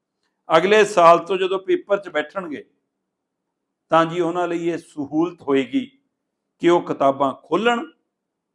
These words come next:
ਤੇ ਪੂਰੀ ਕਿਤਾਬ ਮੂਹਰੇ ਖੋਲ ਕੇ ਰੱਖ ਕੇ ਪੇਪਰ ਦੇ ਸਕਣ। ਬਿਲਕੁਲ ਜੀ,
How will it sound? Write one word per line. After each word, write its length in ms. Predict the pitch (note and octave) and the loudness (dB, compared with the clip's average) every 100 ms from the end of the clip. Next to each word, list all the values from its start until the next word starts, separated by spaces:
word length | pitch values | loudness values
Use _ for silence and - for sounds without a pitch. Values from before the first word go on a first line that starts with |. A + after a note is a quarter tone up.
| _ _ _ _ | _ _ _ _
ਤੇ 100 | - | -8
ਪੂਰੀ 360 | E3+ F#3 A#3 A3 | -6 -6 -6 -6
ਕਿਤਾਬ 300 | F3 D3 D3 | -6 -2 -2
ਮੂਹਰੇ 220 | D3 D3+ | -4 -10
ਖੋਲ 300 | C#3+ D#3 E3 | -10 -12 -12
ਕੇ 140 | - C3+ | -12 -10
ਰੱਖ 200 | B2 - | -10 -12
ਕੇ 60 | |
ਪੇਪਰ 320 | D#3+ C#3+ - A#2 | -18 -18 -16 -18
ਦੇ 120 | G#2 | -18
ਸਕਣ। 260 | _ E3+ | _ -14
ਬਿਲਕੁਲ 320 | F#3+ B3+ B3+ | -2 -2 0
ਜੀ, 100 | G3+ | -6